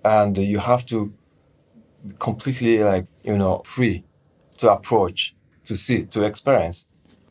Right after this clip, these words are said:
I always say, um, when you go to a really good restaurant, just before you eating, you know, <laughs> the waiter explained, like, ten minutes about the dish. I don't like it. <laughs> Before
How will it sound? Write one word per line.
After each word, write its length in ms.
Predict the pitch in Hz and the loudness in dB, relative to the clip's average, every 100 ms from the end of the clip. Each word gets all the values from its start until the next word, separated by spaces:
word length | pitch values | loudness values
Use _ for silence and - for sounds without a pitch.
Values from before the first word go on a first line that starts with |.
| _ _ _ _ | _ _ _ _
I 80 | - | 0
always 360 | 98 127 123 - | 2 4 2 0
say, 480 | - 120 120 117 95 | 0 4 6 4 2
um, 440 | 98 90 92 92 _ _ _ | 2 0 -2 -8 _ _ _
when 240 | - 113 127 | 2 2 4
you 100 | 123 | 2
go 140 | 117 | 2
to 120 | 101 | 2
a 40 | 107 | -2
really 440 | 101 120 113 110 95 - | 0 2 2 0 -4 -4
good 200 | 113 95 | -2 0
restaurant, 600 | 95 113 143 143 156 156 - _ _ _ _ - | 2 0 2 0 0 -4 -10 _ _ _ _ -2
just 280 | 156 139 | 0 0
before 400 | 123 139 - 165 | -2 -2 2 2
you 160 | 151 143 | 4 4
eating, 480 | 135 143 143 156 156 _ _ _ _ _ - | 2 2 0 -2 -6 _ _ _ _ _ -4
you 140 | 135 123 - | -2 -2 0
know, 180 | 135 - | 0 -2
<laughs> 60 | - | 0
the 120 | 120 | 2
waiter 500 | 117 143 156 151 143 | 4 4 4 4 4
explained, 560 | - 127 - 127 131 139 | 2 -4 -4 2 2 4
like, 220 | 123 120 | 2 2
ten 200 | 123 135 | -2 0
minutes 300 | 147 135 95 | 2 2 2
about 200 | 104 98 | 2 2
the 80 | 98 | 0
dish. 420 | 85 123 90 - _ _ _ _ | -2 -2 -2 -6 _ _ _ _
I 100 | 120 | 2
don't 160 | 123 165 | 4 4
like 240 | 143 120 | 4 2
it. 220 | 98 87 - - | -2 -6 -8 -6
<laughs> 680 | 131 151 180 - - - - - _ _ _ _ _ _ 120 | -4 -4 -4 0 0 0 -8 -20 _ _ _ _ _ _ -2
Before 640 | 120 156 151 185 190 180 | 0 0 0 2 4 2